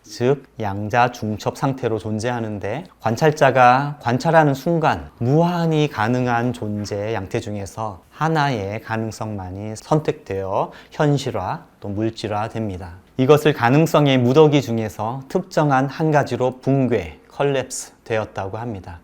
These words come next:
제가 개인적으로 이 붕괴라는 말을 좋아하는데요.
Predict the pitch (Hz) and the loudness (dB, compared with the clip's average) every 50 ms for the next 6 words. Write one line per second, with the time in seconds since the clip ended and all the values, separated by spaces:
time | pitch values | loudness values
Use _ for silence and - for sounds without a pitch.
0 | _ _ - - 123 131 127 131 139 139 147 139 - 139 123 127 127 127 120 127 | _ _ -2 4 4 4 4 4 4 4 4 4 2 2 2 2 2 2 2 0
1 | 127 - - 131 135 127 135 131 127 123 120 123 123 120 107 98 98 98 104 107 | -2 0 0 0 2 2 2 2 2 2 0 0 -2 -2 -2 -2 -4 -4 -4 -4
2 | 107 110 113 113 113 104 - - 107 104 110 110 117 120 120 110 107 104 101 98 | -4 -6 -6 -8 -10 -12 -6 -4 -2 -2 -2 -4 -4 -6 -6 -6 -6 -6 -6 -6
3 | 95 98 113 147 | -6 -8 -10 -12